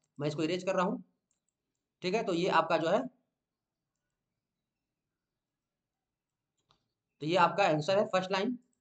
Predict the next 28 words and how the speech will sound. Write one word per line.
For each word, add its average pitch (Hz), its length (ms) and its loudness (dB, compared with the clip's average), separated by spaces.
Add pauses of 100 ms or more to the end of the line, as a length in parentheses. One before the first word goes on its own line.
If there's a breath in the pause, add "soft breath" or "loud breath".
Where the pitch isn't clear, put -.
(880)
"The 151 120 0
number 180 200 6
of 196 200 6 (220)
times 190 280 0 (680)
person 156 240 0
breathe 185 380 -4
per 165 80 4
minute 160 320 -2 (260)
is 147 120 -6 (120)
termed 151 200 0
as - 160 -2
breathing 127 360 -8
rate।" 196 220 -6 (920)
तो 151 260 -8 (120)
second 220 360 0
question 226 440 -2 (180)
eleven 175 260 2
का 202 80 2
ही 208 100 2
question 190 260 -6
number 190 140 -2
B, 214 340 -4 (440)
"Which 208 180 -2 (360)
animal 185 340 2
has 170 300 -2
faster 160 320 2
breathing 143 320 -6
rate?" 117 180 -14